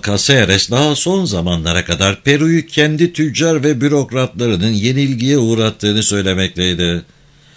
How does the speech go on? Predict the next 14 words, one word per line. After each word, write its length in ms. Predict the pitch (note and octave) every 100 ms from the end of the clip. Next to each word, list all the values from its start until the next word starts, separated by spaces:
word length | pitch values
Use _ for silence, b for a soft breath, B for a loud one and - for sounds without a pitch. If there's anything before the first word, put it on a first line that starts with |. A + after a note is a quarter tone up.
| B B B B B
Son 280 | - G3 A3
zamanlara 580 | G3+ G3 F#3+ F#3 G3+ F3
kadar 360 | E2+ G2 A2+
Peru'nun 440 | E3+ D#3 F2 G#2 G#2+
hatırı 380 | C3+ D3 E3+
sayılır 520 | E3+ D3+ C#3 C#3 E3 A#2
bir 260 | C#3 G2
bölümünü 540 | G#2+ A2+ G#2 G#2+ B2 F2+
budayan 520 | F2 E2 F2+ G2+ G2+
barış 260 | C#3 D#3+
anlaşmasını 840 | B2+ C3+ C3 C3+ G#2 B2+ A#2+ C#3 B2+
da 80 |
geri 300 | A#2 F#2 G2
çeviriyordu. 920 | G2 F#2 F2+ F2 F2 E2+ E2 E2 E2